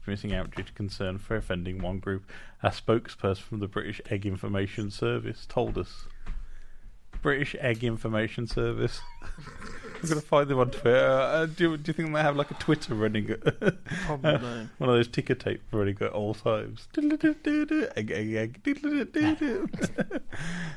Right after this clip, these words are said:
Speaker 1: In April, Apple removed the replaced universal symbol for a gun with a water pistol, and Twitter and Mi-, Google and Microsoft followed suit.
Speaker 2: Oh, for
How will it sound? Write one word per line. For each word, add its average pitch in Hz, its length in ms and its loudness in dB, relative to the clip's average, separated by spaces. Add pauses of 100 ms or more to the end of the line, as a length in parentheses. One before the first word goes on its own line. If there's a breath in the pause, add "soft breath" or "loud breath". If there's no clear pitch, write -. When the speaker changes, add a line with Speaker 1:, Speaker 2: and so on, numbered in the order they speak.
(480 loud breath)
Speaker 1:
In 120 100 6
April, 135 400 6
Apple 117 320 0
removed 113 380 4
the 110 240 4 (320)
replaced 110 480 2
universal 104 460 4
symbol 101 240 0
for - 140 -4
a 98 40 2
gun 95 200 2
with 95 120 2
a 95 40 2
water 98 300 0
pistol, 92 460 -4
and 90 180 -4
Twitter 92 320 -4
and 90 120 -2
Mi-, 92 40 -2 (140)
Google 92 300 -4
and 92 100 -4
Microsoft 90 320 -4
followed 90 340 -4
suit. 98 300 -6 (200 loud breath)
Speaker 2:
Oh, 160 100 -8 (100)
for - 60 -16